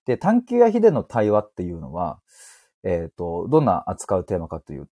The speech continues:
と、長年抱えてきた、まあ、もやもやしたものとか、解決しようと試みたけどできなかったものっていうのが、まあ、主なテーマになるかなと思います。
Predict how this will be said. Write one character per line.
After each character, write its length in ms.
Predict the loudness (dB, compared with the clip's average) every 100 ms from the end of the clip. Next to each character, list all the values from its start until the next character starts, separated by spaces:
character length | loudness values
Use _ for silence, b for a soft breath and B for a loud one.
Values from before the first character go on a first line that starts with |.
| -4
と、 300 | -2 -2 -6
長 200 | -2 0
年 200 | 0 -2
抱 260 | -8 -2 -2
え 60 | -2
て 160 | -6
き 60 | -4
た、 100 | -4
ま 100 | -2
あ、 40 |
も 140 | 0 2
や 60 |
も 80 | 0
や 80 | -6
し 60 |
た 80 | -12
も 140 | -14 -14
の 160 | -16 _
と 100 | -12
か、 240 | -8 -8 B B B B
解 200 | -2 -2
決 220 | -2 -6 -10
し 160 | -6
よ 100 | -4
う 40 | -4
と 80 |
試 360 | -8 -2 2 2
み 80 | 2
た 140 | -2
け 100 | -2
ど 80 | -8
で 140 | -8
き 100 | -6
な 100 | -6
か 80 | -6
っ 60 | -10
た 120 | -12
も 120 | -12
の 80 | -12
っ 60 | -14 -16
て 60 | -16
い 100 | -14
う 140 | -16
の 120 | -4
が、 200 | 2 2
ま 100 | 4
あ、 40 | 2
主 220 | 2 2
な 100 | 0
テ 140 | -2
ー 40 | -2
マ 80 |
に 40 | -2
な 60 |
る 80 | -4
か 100 | -2
な 160 | 0 0
と 240 | 0 -10
思 140 | -10 -10
い 40 |
ま 120 | -10
す。 160 | -14